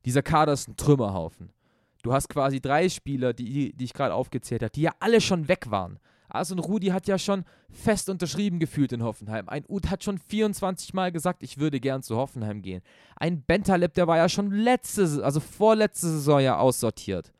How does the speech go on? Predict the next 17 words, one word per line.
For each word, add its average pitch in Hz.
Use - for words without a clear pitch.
Und 117
die 127
brauchst 131
du 247
jetzt 208
halt 131
alle. 92
Aber 123
sind 139
wir -
ehrlich, 151
dass 113
die 156
jetzt 165
keinen 113
Bock -
haben, 113